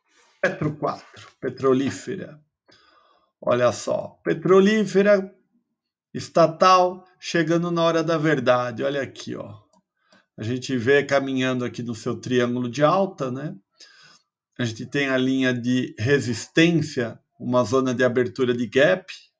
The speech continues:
aí tá quase fechando o gap, os fundos se achatando, muito próximo do vértice do triângulo, né? Fechou aí a semana aos vinte e dois com cinquenta e um, com valorização de dois ponto quarenta e um por cento.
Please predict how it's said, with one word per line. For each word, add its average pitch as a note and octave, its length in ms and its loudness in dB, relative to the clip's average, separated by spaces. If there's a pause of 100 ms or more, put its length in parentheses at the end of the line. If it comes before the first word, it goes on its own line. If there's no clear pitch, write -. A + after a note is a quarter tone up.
(140)
aí - 160 -12
tá - 240 -14 (180)
quase F#3+ 520 4
fechando D3 480 -6
o D3 40 -8
gap, D3+ 360 -4 (420)
os - 160 -6
fundos D3+ 480 0
se - 80 2
achatando, E3 800 -2 (720)
muito G3 640 6
próximo D#3 640 4
do C3+ 160 -6
vértice C3+ 480 -2
do C#3+ 180 -8
triângulo, D3 640 -4
né? C#3 240 -14 (420)
Fechou E3 540 2
aí D#3 140 4
a D3+ 80 6
semana D3+ 580 2
aos C3 160 -2
vinte D#3 280 -4
e D3 40 -6
dois C#3+ 360 -2
com C#3 180 -16
cinquenta D3 520 -6
e C#3+ 100 -4
um, D#3 240 -4
com D#3 280 -8
valorização C#3+ 1040 2 (260)
de B2+ 140 -6
dois D3 320 4
ponto C3 320 -10
quarenta C3+ 420 -4
e C3 60 -4
um C3 120 -8
por D3+ 200 -8
cento. D#3+ 420 -6